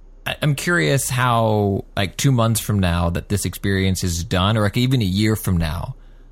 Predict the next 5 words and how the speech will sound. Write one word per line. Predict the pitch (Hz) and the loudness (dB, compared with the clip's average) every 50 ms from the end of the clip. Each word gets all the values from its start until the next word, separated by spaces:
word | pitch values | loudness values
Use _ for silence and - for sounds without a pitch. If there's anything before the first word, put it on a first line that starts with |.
| - - | -14 -6
like, | - 95 101 95 90 82 - | -2 0 2 2 2 0 0
um, | 98 92 90 87 85 85 82 85 80 - - - | 0 2 2 2 2 2 2 0 -2 -4 -6 -4
does | - 117 107 98 | -2 -2 0 2
replayability | 104 117 120 101 - 110 110 107 101 92 87 101 98 101 101 104 98 98 98 95 92 90 85 92 101 - - - - - - - - - - - - - - - - - - - - - - - - - - - - | 2 2 2 2 2 2 2 2 2 0 0 0 0 2 2 0 0 0 2 2 2 0 0 -2 -4 -8 -12 -20 -20 -20 -20 -20 -20 -20 -20 -20 -20 -20 -20 -20 -20 -20 -20 -20 -20 -20 -20 -20 -20 -20 -20 -20 -14
trump | - - - 110 107 104 101 92 - - - | -10 -4 -2 0 2 2 0 0 -4 -8 -14